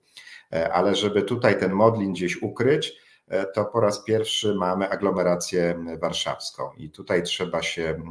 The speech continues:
doszukiwać, ile ten Modlin mógłby mieć, e, m, pasażerów. E, no więc to, e, też, e, jak były kontrole poselskie, znaczy, oś-, weszli, m, koledzy do, e, tej spółki, ale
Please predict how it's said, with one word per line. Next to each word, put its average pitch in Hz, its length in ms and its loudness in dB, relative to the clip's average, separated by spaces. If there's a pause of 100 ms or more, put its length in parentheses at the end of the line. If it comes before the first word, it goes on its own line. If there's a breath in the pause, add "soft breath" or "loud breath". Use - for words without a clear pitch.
doszukiwać, 87 760 -4
ile 90 180 -4
ten 87 140 -4
Modlin 82 360 -6
mógłby 82 340 -10
mieć, 80 480 -6
e, 78 100 2
m, 78 520 -8
pasażerów. 78 600 0 (540 loud breath)
E, - 220 0
no 107 80 2
więc 117 200 4
to, 123 340 6 (880)
e, 117 60 -6
też, - 460 0 (680)
e, - 420 0 (160)
jak 104 240 -2
były 107 200 6
kontrole 101 420 4
poselskie, 90 920 -2
znaczy, - 240 -16
oś-, - 320 -8
weszli, 90 580 0
m, - 420 -12
koledzy 82 520 -2
do, 80 280 0 (340 loud breath)
e, 78 180 -2
tej 87 180 2
spółki, 95 720 -2
ale 101 720 2